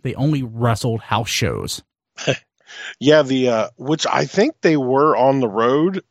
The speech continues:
Speaker 2: the right path when it started, um, because Ric Flair was talking about how he wrestled all over the world, and everybody's asking him, "When are you gonna wrestle Hulk Hogan?" And everybody's asking Hulk Hogan, "When are you gonna wrestle Ric Flair?"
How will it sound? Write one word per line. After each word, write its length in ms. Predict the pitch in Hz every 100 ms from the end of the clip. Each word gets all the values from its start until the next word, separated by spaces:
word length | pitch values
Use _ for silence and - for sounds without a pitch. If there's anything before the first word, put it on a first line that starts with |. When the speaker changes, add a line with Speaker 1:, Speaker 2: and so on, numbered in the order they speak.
| -
Speaker 2:
the 120 | 117
right 280 | 127 143 -
path 460 | - 131 147 -
when 140 | 123 110
it 180 | 92
started, 640 | - - 113 131 165 175 156 _ _
um, 560 | 98 110 101 92 101 104
because 360 | 110 - 123 107
Ric 160 | 123
Flair 340 | - 110 104 104
was 220 | 101 - -
talking 340 | - 110 110 113
about 240 | 101 104
how 300 | 110 101 104 - _ _
he 320 | - 110 98 - -
wrestled 320 | 110 - 104
all 240 | 107 110
over 180 | 110 107
the 100 | 107
world, 460 | 107 110 110 113 104
and 120 | 95 - - - -
everybody's 360 | 107 107 104
asking 480 | 110 110 107 - 117
him, 220 | 110 101 - - - _ _
"When 180 | 120 156
are 40 |
you 140 | 147 139
gonna 320 | 139 135 120
wrestle 360 | 127 123 - 104
Hulk 280 | 123 120
Hogan?" 520 | 123 123 107 98 85 - - - _ _ _ -
And 80 | 120
everybody's 340 | 117 120 113
asking 320 | 117 117 117
Hulk 260 | 107 117 -
Hogan, 320 | 120 113 113
"When 160 | 160 175
are 60 |
you 80 | 156
gonna 200 | 147 139
wrestle 320 | 135 127 127
Ric 200 | 120 120
Flair?" 560 | - 120 117 107 92